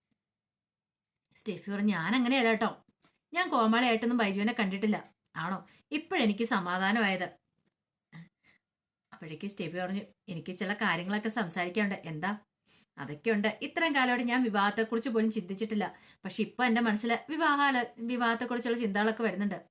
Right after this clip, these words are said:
"ആണോ? ആരെങ്കിലും ഇഷ്ടമുണ്ടോ?" "ഉം, ഒരാളെ ഇഷ്ടമുണ്ട്." "അതാരെയാ?" "ബൈജുവിനെയാ." ബൈജുവിന് ഇത് കേട്ടോ ഇനിയിപ്പോ ഒരു കോരിത്തെരിപ്പുണ്ടേ. "സത്യമാണോ മീനാക്ഷി പറയണേ?" "പിന്നല്ലാതെ.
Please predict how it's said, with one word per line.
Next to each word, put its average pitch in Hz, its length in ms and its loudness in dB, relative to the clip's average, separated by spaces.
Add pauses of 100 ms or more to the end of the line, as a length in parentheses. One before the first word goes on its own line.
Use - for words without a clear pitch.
(160)
"ആണോ? 175 220 -4 (480)
ആരെങ്കിലും 180 400 0
ഇഷ്ടമുണ്ടോ?" 247 460 0 (300)
"ഉം, 220 140 2 (120)
ഒരാളെ 156 340 -2
ഇഷ്ടമുണ്ട്." 226 460 -2 (180)
"അതാരെയാ?" 214 400 0 (420)
"ബൈജുവിനെയാ." 285 600 4 (160)
ബൈജുവിന് 165 400 -6
ഇത് 196 120 -2
കേട്ടോ 208 220 0
ഇനിയിപ്പോ 214 240 2
ഒരു 233 120 2
കോരിത്തെരിപ്പുണ്ടേ. 214 640 -2 (120)
"സത്യമാണോ 247 600 -2 (340)
മീനാക്ഷി 214 340 0
പറയണേ?" 180 320 -4 (360)
"പിന്നല്ലാതെ. 202 520 2